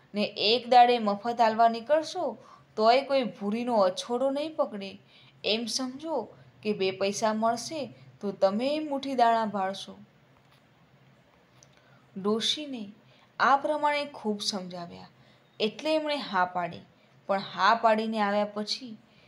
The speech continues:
હૃદયના ઊંડાણમાંથી એક જ સૂર નીકળતો હતો, "ના, મારે ભૂરી નથી વેચવી, ના." ડોશીની સ્થિતિ સાપે સસુંદર ગળ્યા જેવી થઈ હતી. તેમને ભૂરીની માયા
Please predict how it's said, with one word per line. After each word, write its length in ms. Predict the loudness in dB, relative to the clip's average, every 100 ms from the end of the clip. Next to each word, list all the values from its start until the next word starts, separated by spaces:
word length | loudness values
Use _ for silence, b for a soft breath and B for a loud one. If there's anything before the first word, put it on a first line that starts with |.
| b -10
હૃદયના 640 | 2 4 4 2 2 2
ઊંડાણમાંથી 800 | 2 4 4 4 2 -2 -4 -6
એક 260 | -6 -4 -2
જ 100 | -2
સૂર 280 | -4 -8 -6
નીકળતો 540 | -4 -2 -2 -2 -10
હતો, 380 | -10 -14 -20 -20 -8
"ના, 400 | -2 0 0 -6 -16 _ b b b b 0
મારે 300 | 4 6 4
ભૂરી 340 | 2 -2 0
નથી 400 | 2 0 -2 -6
વેચવી, 440 | 0 -2 -2 -6 -6
ના." 300 | -4 -8 -10 -18 _ _ _ _ _ b b b b b
ડોશીની 600 | -2 0 2 0 -4 -6
સ્થિતિ 540 | -6 -8 -10 -8 -12 -14 _ b b b b
સાપે 500 | 0 4 4 2 0
સસુંદર 560 | 2 0 -2 0 2
ગળ્યા 280 | 2 6 6
જેવી 280 | 6 2 -4
થઈ 320 | -8 -8 -8
હતી. 360 | -10 -14 -18 -18 b b b _
તેમને 320 | -2 0 2 0
ભૂરીની 500 | 0 -4 -4 -2 0
માયા 380 | 4 6 4